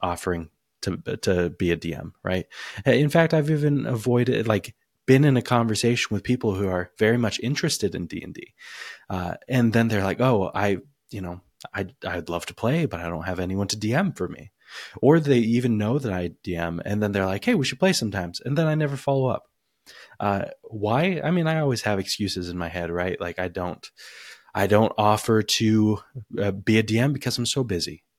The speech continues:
You understand, right? "Oh, gosh, I, I just couldn't find the time to plan a whole session. And who knows, maybe they'll wanna play more. And I, I just don't know if I have the time for that,"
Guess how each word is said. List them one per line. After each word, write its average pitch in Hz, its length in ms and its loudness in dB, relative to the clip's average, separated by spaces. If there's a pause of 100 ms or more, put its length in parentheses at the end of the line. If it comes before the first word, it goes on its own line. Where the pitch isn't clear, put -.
You 127 160 8
understand, 85 540 0
right? 123 260 4
"Oh, 110 360 2
gosh, 104 260 -2
I, 98 200 0
I - 20 -2
just 95 240 -6
couldn't 120 220 2
find 107 200 -2
the 95 60 -6
time 85 320 -4
to - 80 -8
plan 90 380 -4
a - 20 -12
whole 98 180 -2
session. 82 540 -6 (500)
And 87 600 -4
who 120 300 0
knows, 131 300 4
maybe 101 220 0
they'll 143 180 2
wanna 143 200 0
play 143 200 0
more. 143 240 2
And 101 100 0
I, 113 180 0
I 127 80 0
just 156 200 -6
don't 185 140 -4
know 180 120 -2
if 180 100 -6
I 185 60 -2
have 180 140 -4
the - 60 -20
time 175 300 -4
for - 140 -8
that," 80 240 -12